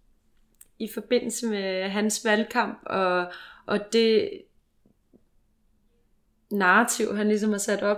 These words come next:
omkring frihandel og sådan, ikke? Fordi rigtig ofte så er han blevet angrebet på, øh, netop ikke at ville have frihandel og være sådan protektionist,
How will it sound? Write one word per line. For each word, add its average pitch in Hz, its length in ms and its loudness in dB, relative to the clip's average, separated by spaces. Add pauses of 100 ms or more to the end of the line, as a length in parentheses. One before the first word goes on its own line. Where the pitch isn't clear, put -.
omkring 214 400 -2
frihandel 220 560 0
og 196 140 -6
sådan, 233 180 0
ikke? 269 180 -4
Fordi 214 300 0 (460)
rigtig 226 320 2
ofte 214 320 2
så 247 140 0
er 226 40 2
han 226 180 2
blevet 214 300 4
angrebet 226 680 2 (120)
på, 208 340 4 (640)
øh, 180 680 2 (1500)
netop 220 360 4 (160)
ikke 277 240 2
at 254 120 2
ville 214 140 4
have 202 120 -2
frihandel 196 560 2
og 156 140 0
være 165 160 2
sådan 190 200 -2
protektionist, 196 1120 4